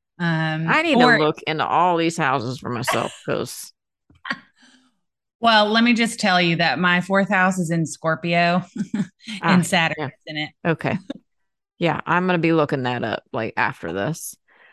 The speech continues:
Speaker 2: My grandmother is a Cancer, though, and she is definitely, like, a homemaker. She's, we call her the child whisperer.
Speaker 1: Mm.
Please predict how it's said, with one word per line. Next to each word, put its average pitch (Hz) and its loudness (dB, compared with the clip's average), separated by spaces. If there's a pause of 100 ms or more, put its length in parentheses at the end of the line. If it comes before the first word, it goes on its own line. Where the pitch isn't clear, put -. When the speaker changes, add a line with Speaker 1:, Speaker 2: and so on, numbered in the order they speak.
(200)
Speaker 2:
My 175 0
grandmother 175 2
is 151 -2
a 151 -4
Cancer, 147 -2
though, 107 0
and 139 -4
she 160 -2
is 147 0
definitely, 139 -2
like, 131 -2
a 120 -2
homemaker. 165 0
She's, 160 -4
we 165 0
call 170 0
her 165 -2
the 151 -2
child 147 0
whisperer. 135 -2 (720)
Speaker 1:
Mm. 175 0